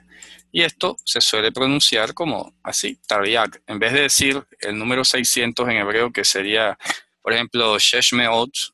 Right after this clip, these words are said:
¿de acuerdo? Sería seiscientos, ¿ya? Sheshmeot o Shishameot, dependiendo si es masculino o femenino. Y eso tendríamos que sumar entonces Shlosh Esre, sería trece, o si no es masculino, Shalosh Asar, Shlosh Asar,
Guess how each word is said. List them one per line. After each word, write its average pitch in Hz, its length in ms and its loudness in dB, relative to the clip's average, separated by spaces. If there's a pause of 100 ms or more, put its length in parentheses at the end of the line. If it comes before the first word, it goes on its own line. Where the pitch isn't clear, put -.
(640)
¿de - 80 -10
acuerdo? 104 300 -8
Sería 101 260 0
seiscientos, 101 1000 -2 (720)
¿ya? 101 280 -2
Sheshmeot 107 520 0
o 117 60 -4
Shishameot, 107 800 2 (160)
dependiendo 98 440 -6
si - 140 2
es 92 60 -8
masculino 104 460 -4
o - 20 -10
femenino. 95 640 -2 (440)
Y 120 120 2
eso 113 260 2
tendríamos 110 420 0
que - 120 -4
sumar 104 320 0
entonces 107 440 0
Shlosh 113 480 2
Esre, 123 580 2
sería 98 320 -2
trece, 127 540 0 (600)
o 110 180 -6
si - 140 0
no 104 100 -2
es 107 60 0
masculino, 107 520 -2
Shalosh 101 460 2
Asar, 107 380 2 (320)
Shlosh 104 400 0
Asar, 110 320 0